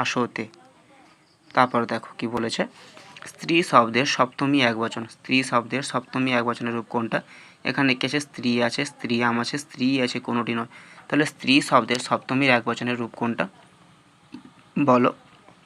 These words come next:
স্ত্রী শব্দের সপ্তমী এক বচনের রূপ হচ্ছে স্ত্রীয়াম, ঠিক আছে? এই স্ত্রীয়ামটা হচ্ছে রাইট অ্যান্সার। তারপরে দেখো কোশ্চেনটা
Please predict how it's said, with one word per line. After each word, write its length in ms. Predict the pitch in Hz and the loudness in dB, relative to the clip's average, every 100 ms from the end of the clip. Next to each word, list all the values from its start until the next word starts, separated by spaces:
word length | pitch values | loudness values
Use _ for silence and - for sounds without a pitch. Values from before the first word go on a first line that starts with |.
| - - | -18 -18
স্ত্রী 180 | - 147 160 | -6 -4 2
শব্দের 260 | 147 120 120 120 | 4 4 2 -2
সপ্তমী 300 | 110 120 123 117 | -4 -2 0 0
এক 40 | 110 | -2
বচনের 220 | 113 113 | -4 -4
রূপ 80 | 113 | -4
হচ্ছে 160 | 117 160 | -4 -6
স্ত্রীয়াম, 380 | - 151 143 117 98 - - - - | -2 2 4 4 0 -18 -20 -20 -6
ঠিক 120 | 202 190 | 0 2
আছে? 100 | 135 | 4
এই 60 | 127 | 0
স্ত্রীয়ামটা 440 | - 127 127 120 127 | -2 2 2 2 0
হচ্ছে 140 | 117 127 | 0 0
রাইট 120 | 120 | 0
অ্যান্সার। 240 | 117 127 120 - | -2 -4 -8 -2
তারপরে 260 | 139 127 127 127 | 0 2 0 0
দেখো 120 | 123 | -4
কোশ্চেনটা 340 | 123 120 120 | -6 -4 -4